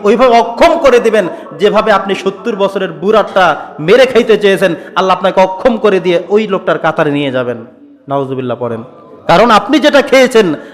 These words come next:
আপনি চেয়েছেন আপনার বয়সটা সত্তর হইলে ভালো হইতো। আবার কোন কোন মানুষ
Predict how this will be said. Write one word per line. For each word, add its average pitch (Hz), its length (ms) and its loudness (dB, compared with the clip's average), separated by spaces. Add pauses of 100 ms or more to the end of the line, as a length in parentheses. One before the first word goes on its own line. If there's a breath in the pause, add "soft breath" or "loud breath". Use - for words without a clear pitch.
আপনি 190 240 -2
চেয়েছেন 208 240 0
আপনার 196 260 -2
বয়সটা 202 280 -2
সত্তর 190 380 -8
হইলে 196 200 -2
ভালো 165 220 0
হইতো। 139 280 -6 (1080)
আবার 185 320 4 (540)
কোন 202 160 -4
কোন 202 200 -2
মানুষ 190 300 -2